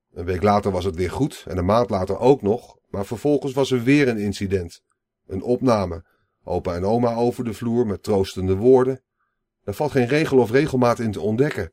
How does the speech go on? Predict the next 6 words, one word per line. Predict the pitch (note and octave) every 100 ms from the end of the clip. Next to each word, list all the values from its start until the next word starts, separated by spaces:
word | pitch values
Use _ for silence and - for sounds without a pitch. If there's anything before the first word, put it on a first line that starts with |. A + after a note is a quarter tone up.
| _ _ _ _ -
Dus | A#2+ C3 -
zocht | G#2+ A#2+ -
ik | C#3+
ze | - G#2 G#2 -
in | G2+ F#2+
games. | F#2 D2+ - -